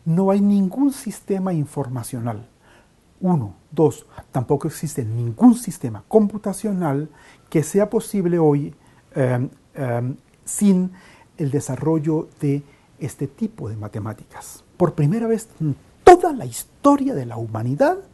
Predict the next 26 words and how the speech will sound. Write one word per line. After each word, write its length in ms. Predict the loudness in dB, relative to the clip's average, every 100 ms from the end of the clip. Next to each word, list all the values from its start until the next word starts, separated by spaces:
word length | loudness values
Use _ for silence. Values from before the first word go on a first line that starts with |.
| _ _ -4
y 100 | -2
eso 160 | 0 -2
caracteriza 560 | -6 -2 2 2 2
nuestra 300 | -8 -6 -6
época, 340 | -4 -6 -8 -12 -16 -8
eso 160 | -6 -2
caracteriza 380 | -2 -2 -4 -4
sociológica, 800 | -6 -6 2 4 4 0 -8 -10
cultural, 800 | -6 -6 -4 -6 -2 0 0 -2
políticamente, 1120 | -6 -4 -2 -4 -6 -8 -6 -2 -2 -2 -8
científicamente, 800 | -8 -6 -4 -4 -4 -4 -6 -12 -20 -4
a 120 | 2
nuestra 260 | 2 2
época 240 | 0 2 -2
en 60 |
contraste 500 | 0 -2 2 0 2
con 240 | 2 4 2 -4 -2
los 160 | 0 2
dos 180 | 2
mil 300 | 6 6 6
quinientos, 680 | 0 0 4 2 0 -2 0
los 140 | 0
dos 120 | 0 0
mil 180 | 0 2
cuatrocientos 640 | 0 -2 -4 -4 -4 -2
años 360 | 0 0 -2 -6